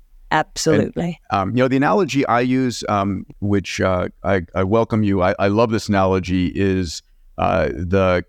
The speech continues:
Speaker 2: ten kilometer asteroid that hit the planet sixty-five million years ago, right? So this ten kilometer asteroid hits the planet. It changes the environment so rapidly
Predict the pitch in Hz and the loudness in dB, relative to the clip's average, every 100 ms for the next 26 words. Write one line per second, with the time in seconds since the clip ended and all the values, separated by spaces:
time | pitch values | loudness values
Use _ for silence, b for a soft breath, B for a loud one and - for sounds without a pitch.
0 | _ - 120 123 - 110 98 98 87 82 | _ -4 0 0 0 0 2 2 0 0
1 | 90 - 95 82 82 80 - - - - | -2 -2 0 0 0 -4 -2 -6 -6 -12
2 | - 90 82 78 - - - - - - | -4 -2 0 -2 -6 -20 -20 -20 -20 -6
3 | 104 - 98 98 87 80 - 92 87 85 | -6 -2 -2 2 2 0 -2 0 0 0
4 | 82 87 76 78 50 - - - - _ | 0 0 -2 -4 -6 -8 -18 -20 -20 _
5 | - - 92 95 113 107 - - 156 - | -10 0 0 0 0 0 -2 -2 -2 -2
6 | 135 123 110 98 104 - 107 95 95 - | 0 0 0 -2 -2 -2 0 0 0 -4
7 | 139 - 139 110 101 92 - 101 - 143 | -6 -4 -4 0 0 0 -4 -6 -2 0
8 | 170 151 123 127 113 117 107 107 78 - | 2 0 0 0 2 2 2 0 -4 -2
9 | 139 151 131 117 - 107 76 64 | 0 2 2 0 -2 -4 -4 -6